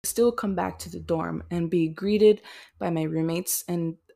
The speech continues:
and I think that's another reason why my first year went so smoothly,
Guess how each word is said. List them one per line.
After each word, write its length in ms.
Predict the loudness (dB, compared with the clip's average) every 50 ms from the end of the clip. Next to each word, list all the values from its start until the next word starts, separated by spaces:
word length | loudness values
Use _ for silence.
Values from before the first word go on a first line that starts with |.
| 2
and 80 | 6 6
I 60 | 6
think 300 | 8 6 4 4 4 4
that's 220 | 4 4 4 4 2
another 260 | 0 2 2 2 2
reason 380 | 4 4 2 4 4 2 2
why 320 | 2 2 0 0 0 0 0
my 180 | 0 0 -2
first 380 | -4 -2 0 0 0 0 -2 -4
year 120 | -2 -2
went 200 | -2 -4 -6 -6
so 120 | -8 -8 -6
smoothly, 760 | -6 -4 -4 -2 -2 -4 -4 -4 -4 -2 -2 -2 -4 -6 _